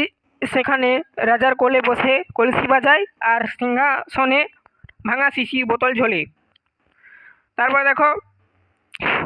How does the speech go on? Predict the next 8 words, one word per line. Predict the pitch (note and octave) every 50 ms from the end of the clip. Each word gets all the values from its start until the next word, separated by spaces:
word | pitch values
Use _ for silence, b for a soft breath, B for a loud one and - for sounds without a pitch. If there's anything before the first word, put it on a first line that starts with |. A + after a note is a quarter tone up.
| - - -
রাজার | - A3 A#3 B3 C#4+ C#4+ C#4
পিসি | - B3+ - C#4+ C#4
কুমড়ো | - B3+ B3 B3 B3 B3+ C4 C4
নিয়ে | B3+ B3+ B3+ C4
ক্রিকেট | A#3+ - B3 A3 B3+ B3 - -
খেলেন | - C#4 D4 D#4 D#4 D#4 - -
এবং | A#3+ A#3+ B3 B3 B3+ C4 C#4 _ - -
খুড়ো | - C4+ C4+ C#4